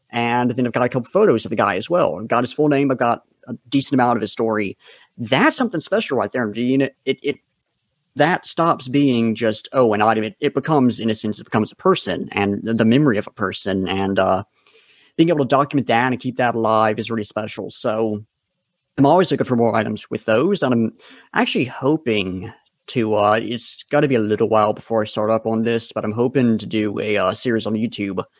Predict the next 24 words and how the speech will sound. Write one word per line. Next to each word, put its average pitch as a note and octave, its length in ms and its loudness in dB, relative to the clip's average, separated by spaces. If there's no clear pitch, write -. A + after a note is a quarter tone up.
where A2 440 4
I, A#2 280 4
uh, A#2 80 4
go C3 200 0
a C#3 40 2
little D3+ 180 2
more D#3 220 0
in C3+ 160 0
depth D3 360 0
into C3+ 380 0
the A#2+ 120 -2
stories E3 300 0
of A2+ 40 -6
these A2 160 -6
guys A#2+ 240 2
than A#2 100 -2
I A2 160 0
can A2+ 300 2
on G2+ 280 -2
Instagram G#2+ 500 -2
or G#2 100 -12
whatever, E2+ 520 -10
uh, E2 280 0
which - 200 -2